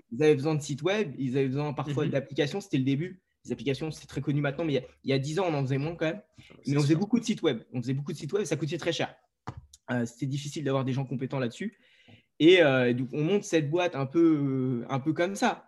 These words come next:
Speaker 1: en bootstrap, et puis ça cartonne. Ça cartonne, plein, plein de clients.
Speaker 2: Mhm.
Speaker 1: Euh, un succès un peu qui nous dépasse. Et puis, comme on était trois jeunes qui n'avions jamais eu de société, on a fait, euh, pas, pas mal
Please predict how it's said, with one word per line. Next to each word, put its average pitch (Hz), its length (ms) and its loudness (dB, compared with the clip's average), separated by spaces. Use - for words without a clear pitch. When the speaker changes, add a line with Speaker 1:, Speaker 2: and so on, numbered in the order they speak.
Speaker 1:
en 120 380 -2
bootstrap, 139 560 -2
et 156 100 -2
puis 156 160 -8
ça 151 160 -2
cartonne. 143 480 -4
Ça - 160 -4
cartonne, 151 500 0
plein, 147 220 -2
plein 147 180 -2
de 147 80 -6
clients. 147 400 0
Speaker 2:
Mhm. 147 320 -4
Speaker 1:
Euh, 107 720 -4
un 120 180 -2
succès 143 280 -6
un 175 80 -2
peu 170 100 -2
qui 156 160 -4
nous 143 100 -2
dépasse. 135 400 -2
Et 131 40 0
puis, 127 140 -6
comme 135 200 -2
on 135 80 0
était 123 200 -2
trois 135 220 -2
jeunes 139 320 -2
qui 110 100 -8
n'avions 113 480 -2
jamais 120 280 0
eu 131 40 -2
de 127 60 -10
société, 151 540 -4
on 113 120 0
a 120 80 0
fait, 143 220 -2
euh, 117 160 2
pas, 117 200 -4
pas 117 120 -4
mal 127 180 0